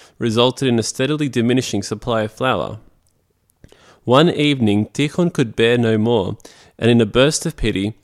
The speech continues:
gave away every loaf of bread that had been baked during the day, after which he prayed for forgiveness for having taken undue advantage of his father,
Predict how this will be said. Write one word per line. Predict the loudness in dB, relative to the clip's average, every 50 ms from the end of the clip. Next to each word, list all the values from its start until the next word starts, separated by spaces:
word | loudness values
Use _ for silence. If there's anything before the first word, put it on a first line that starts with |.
| _ _
gave | 0 2 2 2 0
away | 0 0 0 0 0 0
every | -2 -4 -2 -2 -2 -2
loaf | -2 0 -2 -2 -2 -6
of | -10 -12 -8
bread | -4 -4 -2 -4 -4 -6 _ _ _ _ -10
that | -6 -6
had | -4 -2
been | 0 2 2 2 0
baked | 0 0 -2 -2 -4 -4
during | -4 -2 -2 -2
the | -2 -2
day, | -2 -2 -2 -2 -4 -6 -10 -14 _ -20 -20 _ _ _
after | -2 2 2 2 2 0 -4 -4
which | -2 -4 -4 -4
he | -8 -8
prayed | -6 -4 -4 -2 -2 -4
for | -6 -12
forgiveness | -14 -12 -10 -6 -2 -2 -2 -2 -2 -4 -4 -4 -6 -8
for | -6
having | -6 -4 -4 -4 -4
taken | -4 -4 -6 -4 -2 -2 -2 -2
undue | 0 0 0 0 0 0 -2 -2
advantage | -2 -2 -2 -4 -2 -2 -4 -4 -8 -10 -12 -12 -18 -20 _ _ _ _ _
of | -12 -8 -6
his | -6 -6 -6 -4
father, | -2 0 2 2 0 0 -2 -6 -10 -10